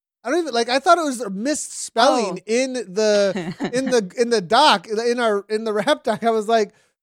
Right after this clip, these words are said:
Speaker 1: "Is it Flower Power?" But a flower in Scots, what i-, is, like, is that, like, a
Speaker 2: Means
Speaker 1: time or
Speaker 2: four.
Speaker 1: something, or what? Oh, four. Okay.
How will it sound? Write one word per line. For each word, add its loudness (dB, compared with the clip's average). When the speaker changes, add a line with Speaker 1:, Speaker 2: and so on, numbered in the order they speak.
Speaker 1:
"Is -4
it -4
Flower -2
Power?" 0
But 0
a 0
flower 2
in -6
Scots, 0
what 2
i-, -4
is, -4
like, 2
is -4
that, 0
like, -2
a -4
Speaker 2:
Means -4
Speaker 1:
time -2
or 6
Speaker 2:
four. 6
Speaker 1:
something, 0
or 4
what? -2
Oh, -2
four. -4
Okay. -8